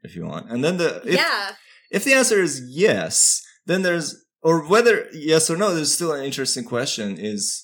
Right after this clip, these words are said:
Speaker 1: um, okay, let's say that you find a culture where, or whatever it is, as pra-, as, as association of people where they practice something that you think is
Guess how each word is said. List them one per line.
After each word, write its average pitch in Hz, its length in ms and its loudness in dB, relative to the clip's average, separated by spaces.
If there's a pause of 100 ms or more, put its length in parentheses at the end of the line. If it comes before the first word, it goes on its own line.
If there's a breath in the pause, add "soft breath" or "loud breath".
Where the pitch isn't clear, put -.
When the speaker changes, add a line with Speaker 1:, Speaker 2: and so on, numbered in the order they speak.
(440)
Speaker 1:
um, 101 460 -6 (160)
okay, 170 260 0
let's 147 300 -2
say 190 180 -2
that 151 180 -4
you 139 180 -8
find 143 360 -4
a 123 60 -6
culture 127 440 -6
where, 107 520 -4 (100)
or 110 180 -2
whatever 120 360 -2
it 107 60 0
is, 104 180 -4
as 101 200 -8 (200)
pra-, - 300 -4
as, 110 320 -4 (120)
as 101 220 -6 (100)
association 131 640 -4
of 113 80 -10
people 120 260 -6
where 107 160 -4
they 98 220 -6
practice 120 560 -6
something 98 400 -6
that 95 120 -8
you 95 120 -10
think 98 220 -10
is 90 200 -10